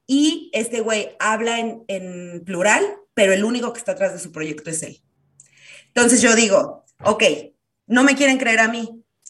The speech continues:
¿Por qué no le creen a esta morra?", que él mismo recomendaba y decía que era su colega.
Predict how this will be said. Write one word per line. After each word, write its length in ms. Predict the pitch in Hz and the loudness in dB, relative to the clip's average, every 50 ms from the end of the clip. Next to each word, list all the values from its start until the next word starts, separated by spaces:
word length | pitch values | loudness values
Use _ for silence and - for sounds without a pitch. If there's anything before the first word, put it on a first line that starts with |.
| _ _ _ _ _ _ _ _ _ _ | _ _ _ _ _ _ _ _ _ _
¿Por 140 | - 190 190 | -4 -4 -2
qué 100 | 202 220 | 0 -2
no 120 | 214 202 208 | -2 -2 -2
le 100 | 214 - | -4 -4
creen 220 | 190 190 180 175 | -4 -6 -8 -8
a 40 | 180 | -10
esta 180 | - - 196 | -8 -8 -8
morra?", 380 | 202 220 254 277 269 220 180 - | -6 -4 -2 0 0 0 0 2
que 100 | - 196 | 0 0
él 100 | 190 196 | 0 2
mismo 260 | 220 214 - 226 226 | -2 -2 0 -2 -4
recomendaba 500 | 220 214 214 208 202 185 180 185 170 185 | -4 -4 -8 -8 -10 -8 -6 -4 -4 -4
y 40 | 185 | -4
decía 240 | 190 180 190 185 170 | -6 -6 -8 -8 -6
que 80 | - | -4
era 100 | 185 175 | -6 -6
su 140 | - - 208 | -6 -8 -10
colega. 540 | - 208 214 220 220 220 202 - - - _ | -10 -8 -4 -4 -2 -2 -2 -4 -6 -10 _